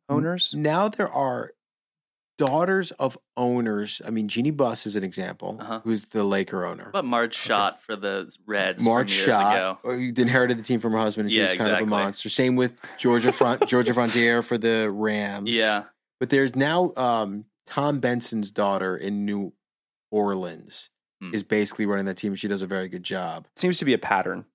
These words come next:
Speaker 2: What's that?
Speaker 1: of inheritance.
Speaker 3: Right.
Speaker 2: Oh, yeah, which is the case in this
Speaker 1: That's
Speaker 2: movie
Speaker 3: in the
Speaker 2: too.
Speaker 3: movie, too.
Speaker 1: Yes, yes.
Speaker 2: But Cameron Diaz's character is like,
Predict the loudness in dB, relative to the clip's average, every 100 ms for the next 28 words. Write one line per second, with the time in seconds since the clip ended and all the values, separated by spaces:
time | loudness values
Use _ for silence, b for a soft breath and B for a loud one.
0 | _ _ _ _ -4 -4 -2 -2 -2 0
1 | 0 0 -2 0 2 2 4 6 6 6
2 | 6 4 4 2 2 4 2 4 2 4
3 | 4 4 2 4 6 6 6 2 -2 -10
4 | 0 4 4 4 0 2 2 0 -4 _
5 | -2 2 4 2 -2 0 0 0 0 0
6 | 0 2 0